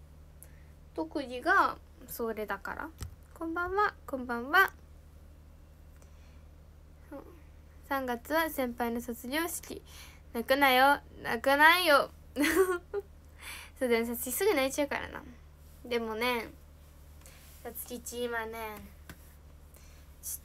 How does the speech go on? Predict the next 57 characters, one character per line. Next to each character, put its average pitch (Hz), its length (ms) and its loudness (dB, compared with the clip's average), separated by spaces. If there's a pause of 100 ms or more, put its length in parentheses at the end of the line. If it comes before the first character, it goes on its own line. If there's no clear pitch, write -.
(120)
ょ 233 40 0
っ - 20 -6
と 220 40 -8
ほ 233 140 -6
ん 226 100 -10
と、 226 380 -6
や-、 233 220 0
や 233 180 0
る 262 160 2
気、 247 260 -10
や 247 100 0
る 254 120 -2
気 254 120 -10
元 247 240 0
気、 233 240 -10 (360)
加 247 100 -6
藤 220 180 -2
さ 233 120 -10
つ - 120 -10
き 294 80 -10
っ 214 40 -12
て 220 100 -10
感 214 220 -6
じ 208 100 -16
だ 220 100 -6
か 208 140 -6
ら。 208 180 -12 (1300)
<laughs> - 0 -
も 269 160 -2
う - 20 -2
め 254 120 0
っ 254 120 -6
ち 294 120 2
ゃ 277 40 4
ね、 269 420 0 (1300)
そ 233 220 -6
う、 202 120 -10
頑 226 140 -2
張 233 80 -2
っ 233 40 -6
て 233 80 -8
ま 208 160 -8
す。 - 180 -12 (1900)
こ 254 160 -6
の 247 160 -4
前 269 280 2
は 226 120 -2
ね、 220 360 -8 (300)
自 226 160 -10
主 247 220 -4
練 240 220 -2
し 247 100 -8
て - 140 -4
い 254 40 -2
っ 247 40 -8
て 214 240 -10
ね、 226 360 -6